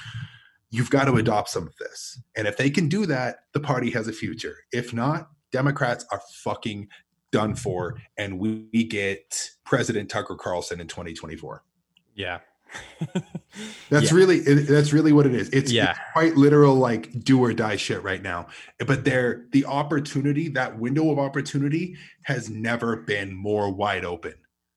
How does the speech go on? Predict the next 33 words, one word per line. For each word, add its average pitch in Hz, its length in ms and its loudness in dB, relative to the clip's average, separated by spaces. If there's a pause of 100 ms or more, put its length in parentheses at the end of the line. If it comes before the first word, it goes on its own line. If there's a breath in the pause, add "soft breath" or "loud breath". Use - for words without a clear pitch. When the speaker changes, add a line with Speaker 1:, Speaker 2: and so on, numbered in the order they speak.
(500)
Speaker 2:
Yeah, 107 340 -2
it 117 100 -4
really 131 280 2
hasn't 120 340 -2
been. 87 340 -10
Um, 101 560 -6
and, 107 540 -4 (800 soft breath)
you 131 180 0
know, 123 260 2
I, 80 200 -8 (880)
one 139 200 2
of 165 80 4
the 160 100 4
really 139 260 8
good 123 180 2
things 117 420 2
that 107 300 0
have, 104 280 0
like, 113 360 -2
okay, 90 420 -4
so 117 380 0
we 113 180 -2
have 127 280 2
a 127 120 -2
few 120 340 -2
really 117 280 0
good 107 480 -2
members 110 340 -4
of 107 100 -8
Congress 110 360 -6
that 98 80 -4
we 104 100 -8
mentioned, 98 680 -6